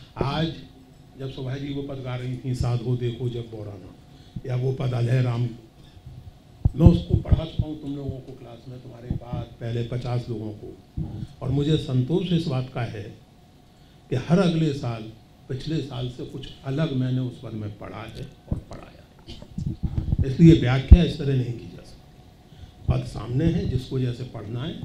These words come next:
पढ़ ले। ये मैं कोई कुंजी नहीं तैयार कर रहा, इसलिए वो व्याख्या अपनी जगह है। और जो लंबी भूमिका की बात है और अलग किताब हो सकती थी, बेशक हो सकती थी,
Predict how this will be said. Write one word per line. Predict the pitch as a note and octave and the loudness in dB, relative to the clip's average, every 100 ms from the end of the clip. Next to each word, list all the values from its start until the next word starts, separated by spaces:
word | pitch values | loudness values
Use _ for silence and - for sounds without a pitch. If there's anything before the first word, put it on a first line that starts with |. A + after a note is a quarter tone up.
| - | -12
पढ़ | - | -14
ले। | F2 - - - - - - - - - A#2+ | -12 -14 -12 -12 -12 -20 -20 -20 -20 -12 -4
ये | C3 C3+ C3+ B2+ B2+ - B2 | 0 2 2 2 0 -4 -6
मैं | B2+ | -6
कोई | C3+ B2 | -4 -6
कुंजी | C3+ C#3 D3+ | -4 -4 -6
नहीं | E3+ | -6
तैयार | C#3+ B2+ - | -8 -12 -14
कर | - | -20
रहा, | - - - - - - - - - - B2+ | -20 -20 -20 -20 -20 -20 -20 -20 -20 -8 -6
इसलिए | B2 D3 E3 D#3 C3 | -2 2 6 4 2
वो | A#2+ | -6
व्याख्या | A2+ A#2 B2 D3+ C#3+ | -4 -4 -4 -4 -4
अपनी | B2 C#3+ | -4 -2
जगह | C#3+ D#3+ D3 | -2 -2 -2
है। | E3 - - | -4 -8 -8
और | A#2+ B2 A#2 A#2+ | -2 -2 -2 -2
जो | C3 C3 A#2 - - - - - A#2+ | 2 4 2 -2 -6 -8 -8 -12 0
लंबी | B2 C#3 F3+ | 2 4 4
भूमिका | C3 E3 E3 E3 | 4 2 2 -2
की | F3 | -2
बात | D3 D3+ D#3 | -4 -4 -4
है | D#3 E3 - - - - - - - - - - - - - - - - B2 | -4 -6 -14 -20 -20 -20 -20 -20 -20 -20 -20 -20 -20 -20 -20 -20 -20 -14 -6
और | B2 | -2
अलग | C#3+ D#3 | -2 -2
किताब | C3+ D3+ C3+ | -4 -4 -4
हो | C3 | -4
सकती | - - | -6 -2
थी, | F3+ | 0
बेशक | F3 G#3+ C4+ - | 2 2 0 -4
हो | |
सकती | B2+ B2+ - | -6 -8 -12
थी, | - | -20